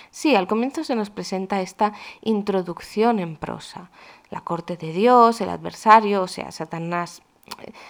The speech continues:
sea el Satanás que nosotros conocemos o no, en fin, eh, pues llega acercándose al Dios Supremo. Se le intenta dar una explicación a lo que va a ocurrir, o al menos un contexto, pero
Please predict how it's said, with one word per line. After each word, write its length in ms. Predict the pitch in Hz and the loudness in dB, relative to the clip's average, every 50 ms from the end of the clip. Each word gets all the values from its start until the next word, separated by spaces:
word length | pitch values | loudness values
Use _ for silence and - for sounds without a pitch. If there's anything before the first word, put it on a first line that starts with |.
| - _ | -20 _
sea 220 | - - 285 294 | 0 4 6 6
el 80 | 330 - | 6 6
Satanás 360 | 330 277 - 214 202 202 202 | 4 2 2 2 2 2 0
que 100 | - 208 | 0 0
nosotros 320 | 196 190 180 185 185 - | 0 0 -2 -6 -8 -6
conocemos 500 | - 185 170 170 - 185 170 170 165 165 | -4 -4 -4 -2 -2 -4 -6 -6 -8 -12
o 40 | - | -14
no, 180 | - - - - _ _ | -16 -16 -18 -20 _ _
en 140 | 180 175 160 | -14 -12 -10
fin, 260 | - 175 - - - - - | -8 -8 -8 -8 -10 -8 -2
eh, 340 | - 202 196 190 185 185 180 | 2 4 6 6 6 4 2
pues 180 | 175 175 160 - | 0 -2 -6 -6
llega 280 | - 180 202 196 190 190 | -4 -2 0 2 2 2
acercándose 580 | 190 196 175 - - 180 175 180 175 - 170 | 0 -2 -4 -2 -2 -2 -2 -2 -4 -6 -6
al 80 | 165 156 | -8 -8
Dios 160 | 160 165 - | -8 -8 -8
Supremo. 560 | - 175 - - 233 277 294 302 294 294 311 - _ _ _ _ _ _ | -8 -8 -4 -2 -2 -2 -2 -2 -4 -8 -10 -14 _ _ _ _ _ _
Se 160 | - - 262 | -2 2 2
le 80 | 254 254 | 4 4
intenta 380 | 254 240 302 359 392 403 370 | 4 2 2 0 2 2 2
dar 160 | 339 311 294 277 | 4 4 2 2
una 160 | 254 240 220 | 2 0 -2
explicación 720 | - - - - 202 196 - 190 190 - - 320 349 349 | -4 -6 -8 -8 -6 -6 -4 -6 -8 -6 -4 -4 -4 -2
a 80 | 302 214 | -2 -2
lo 120 | 196 180 | -2 -4
que 80 | - 175 | -4 -6
va 100 | 170 170 | -6 -6
a 20 | |
ocurrir, 360 | 170 - 175 170 175 180 185 | -6 -6 -6 -4 -2 -2 -2
o 120 | 208 202 196 | 0 0 0
al 100 | 196 196 | 0 0
menos 360 | 208 247 294 330 294 - - | 0 -2 -2 -4 -6 -6 -6
un 180 | - 233 226 214 | -4 -4 -4 -2
contexto, 680 | - 196 190 180 185 285 339 - - - - - - _ _ _ _ - | -4 -4 -4 -4 -6 -6 -8 -8 -10 -12 -12 -12 -12 _ _ _ _ -2
pero 540 | 359 403 415 415 392 349 320 311 392 370 | 0 2 4 4 4 2 0 -4 -6 -8